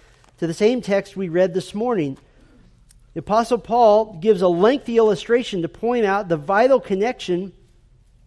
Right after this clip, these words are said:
between being part of Christ and being part of the church. I know we read this earlier, but I, if you would indulge me, I'd like to read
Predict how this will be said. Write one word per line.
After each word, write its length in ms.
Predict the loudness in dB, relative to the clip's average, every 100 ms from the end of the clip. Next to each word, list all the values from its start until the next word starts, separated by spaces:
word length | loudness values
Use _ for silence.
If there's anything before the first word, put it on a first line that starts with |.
| _ _ _ _ _ _ _ _ _ _ _ _ -8
between 400 | -4 0 0 0
being 260 | 2 0
part 540 | 0 -8 0 2 2 -2
of 180 | -8 -8
Christ 560 | -4 0 0 0 -6
and 180 | -10 -6
being 200 | -2 -4
part 320 | 0 0 -2
of 80 | -6
the 80 | -10
church. 680 | -6 -4 -4 -6 -16 -16 -20 _ _ _ _ _ _ _ _ _
I 300 | -16 -4 0
know 160 | 2 2
we 140 | 0
read 200 | 2 2
this 200 | 2 2
earlier, 320 | 2 4 2
but 100 | 0
I, 120 | -2 -2 -6
if 240 | -10 -10 -4
you 100 | 0
would 220 | 0 0
indulge 480 | -4 0 2 2 0
me, 100 | -4
I'd 80 | -2
like 240 | -4 -4
to 80 | -6
read 560 | -6 -4 -2 -2 -4